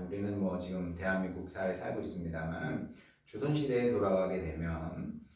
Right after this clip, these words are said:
어, 뭐 상민의 생활상은 어땠는지 뭐 모릅니다. 음, 상민의 생활상은, 예, 기록으로 남은 게 많지 않아서 뭐 이렇다 저렇다 말하기를 어려울 것이고, 그리고 또 조선 초기, 중기, 후기 다를 것이기 때문에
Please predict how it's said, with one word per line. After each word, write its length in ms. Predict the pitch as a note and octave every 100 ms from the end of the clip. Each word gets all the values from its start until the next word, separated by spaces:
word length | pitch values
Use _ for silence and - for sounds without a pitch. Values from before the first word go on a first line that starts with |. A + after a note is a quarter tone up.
| - - - - -
어, 680 | F2+ F2+ E2+ E2+ E2 E2+
뭐 100 | G2
상민의 760 | G#2 - A3+ B3 A#3+ A3+ G3+ F#3
생활상은 920 | F3 E3+ E3 D#3+ D3+ D3 D3 C#3+ -
어땠는지 480 | - B2+ B2+ B2 B2
뭐 260 | G2+ G2
모릅니다. 760 | F#2+ G2+ A#2 - E2+ E2 - - - -
음, 420 | - - - - -
상민의 420 | D3 D3 C3 B2+
생활상은, 880 | - B2 A#2 A2+ G#2+ G#2+ G#2+ G#2+ - - - _
예, 220 | D#2+ D2+ D2+
기록으로 340 | A2+ A2+ B2+
남은 320 | - F#2+ G#2
게 80 | A#2
많지 340 | A#2+ E2+ -
않아서 760 | - D#2+ D#2+ D#2+ D3 E2 - - - - _ _
뭐 140 | E2+
이렇다 280 | F#2 G#2 -
저렇다 320 | G#2+ G2 G2
말하기를 420 | F#2 F2+ F#2 G2 F2+ - -
어려울 380 | G2+ C3 B2+ F#2+
것이고, 920 | F2+ F2 - D#2+ - - - D#2+ - - _
그리고 360 | G2 G2+ G2+
또 120 | G2+ G2
조선 560 | G2+ G2+ G2+ G2+ G2+
초기, 680 | - E3 D3 C3 A2 G#2 G2+
중기, 840 | G2 A2 G#2 G2+ G2+ G2+ G2 F#2+ -
후기 680 | D#3 D3 A#2+ G#2 - - - -
다를 280 | - B2
것이기 400 | A#2+ - - G2
때문에 680 | - E2 - D3 D3+ - -